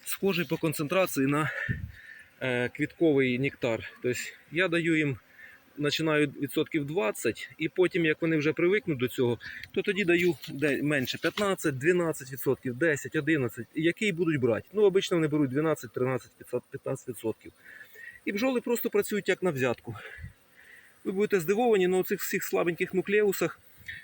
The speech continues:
бджолки приносять нектар. Тобто я відкриваю рамочку, там є наприск. Ось вони на ньому працюють, на цих, е, дванадцяти-п'ятнадцятивідсотковому сиропчику.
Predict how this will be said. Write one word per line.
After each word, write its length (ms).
бджолки 460
приносять 480
нектар. 360
Тобто 220
я 60
відкриваю 360
рамочку, 380
там 200
є 120
наприск. 600
Ось 200
вони 140
на 100
ньому 180
працюють, 560
на 140
цих, 540
е, 240
дванадцяти-п'ятнадцятивідсотковому 1300
сиропчику. 540